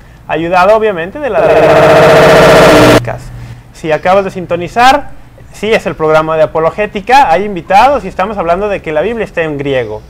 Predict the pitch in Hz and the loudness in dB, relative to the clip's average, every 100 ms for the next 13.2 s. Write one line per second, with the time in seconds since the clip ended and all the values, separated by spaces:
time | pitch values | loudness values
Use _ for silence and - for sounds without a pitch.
0 | - - - - 208 202 208 269 285 247 | -20 -20 -20 -10 -2 -2 0 -2 -4 -2
1 | 214 233 233 208 214 233 233 180 175 160 | 2 4 4 4 2 0 -4 -2 -2 -2
2 | - 156 175 240 240 190 - 208 196 156 | -6 -6 -4 -4 -2 -4 -4 -6 -6 -6
3 | 208 208 165 - 156 143 143 139 143 175 | -2 -2 -2 -6 -4 -6 -4 -2 0 0
4 | 240 208 - 180 214 - - - - - | -2 -4 -4 -2 -4 -12 -20 -20 -16 -6
5 | 156 202 202 185 185 185 208 220 214 226 | -2 2 4 4 4 0 -4 -2 0 2
6 | 247 202 190 190 160 151 175 180 175 175 | 2 -2 -8 -8 -8 -6 -2 -2 -2 -2
7 | 170 151 139 - - - 202 - 175 165 | -6 -6 -8 -10 -14 -6 -6 -4 -6 -4
8 | 147 156 110 - - - - - - - | -6 -6 -6 -14 -20 -20 -20 -20 -20 -20
9 | - - - - - 165 - 196 214 202 | -20 -20 -20 -16 -10 -10 -2 2 2 -2
10 | - - - 175 151 165 165 185 190 208 | -10 -18 -12 -12 -8 -4 -4 -2 0 0
11 | 190 190 - 175 175 - 285 294 208 190 | 0 -4 -6 -4 -2 2 4 4 2 2
12 | 214 - 185 185 196 190 190 190 196 180 | -2 -6 0 0 2 0 0 0 -2 0
13 | 214 247 | 0 0